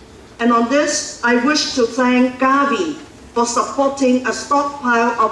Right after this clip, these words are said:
Ebola vaccines in W H O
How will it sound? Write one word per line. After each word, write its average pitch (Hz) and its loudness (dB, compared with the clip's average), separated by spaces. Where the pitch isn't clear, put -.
Ebola 247 0
vaccines 196 -6
in 285 2
W 220 0
H 202 -4
O 190 0